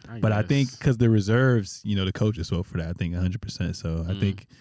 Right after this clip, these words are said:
Speaker 2: off of what they see, what they have the game plan for, I think Kyrie, um, I like DeJounte Murray, too.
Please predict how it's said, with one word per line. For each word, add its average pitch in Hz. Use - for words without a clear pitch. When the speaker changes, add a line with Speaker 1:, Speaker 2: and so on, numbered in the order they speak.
Speaker 2:
off 90
of 90
what 95
they 85
see, 101
what 90
they 87
have 82
the 85
game 87
plan 82
for, 82
I 85
think 82
Kyrie, 85
um, 80
I 127
like 208
DeJounte 104
Murray, 92
too. 90